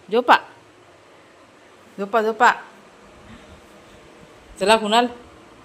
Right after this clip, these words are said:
चला अंथरूण घाला, चला. वाजले बघ किती. तर सगळं काम होईपर्यंत हे बघा, साडे दहा वाजलेत. घड्याळ आपलं पुढे आहे, एक पाच का दहा मिनटं पुढे आहे.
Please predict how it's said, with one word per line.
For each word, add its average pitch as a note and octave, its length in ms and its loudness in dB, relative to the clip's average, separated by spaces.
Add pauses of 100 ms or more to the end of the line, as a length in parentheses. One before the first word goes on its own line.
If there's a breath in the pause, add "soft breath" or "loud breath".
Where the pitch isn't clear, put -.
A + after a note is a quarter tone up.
(560)
चला G3+ 160 4
अंथरूण F#3+ 300 -2
घाला, F#3+ 180 0
चला. F#3+ 260 -8 (340)
वाजले E3+ 320 -4
बघ F3+ 80 -6
किती. E3+ 180 -12 (960)
तर F3 40 -20
सगळं G3+ 240 -4
काम G#3+ 360 2
होईपर्यंत A#3 580 -2
हे G#3+ 160 -4
बघा, F#3 220 -8 (100)
साडे F#3+ 340 -2
दहा F3+ 360 -2
वाजलेत. F#3+ 380 -4 (680 loud breath)
घड्याळ G3 240 2
आपलं G#3+ 180 -2
पुढे G#3 300 -2
आहे, E3 120 0 (680)
एक E3 100 -18 (120)
पाच F#3+ 280 0 (160)
का G3 120 0
दहा F3+ 220 -4
मिनटं F#3 180 -10
पुढे E3+ 220 -6
आहे. D#3 80 -6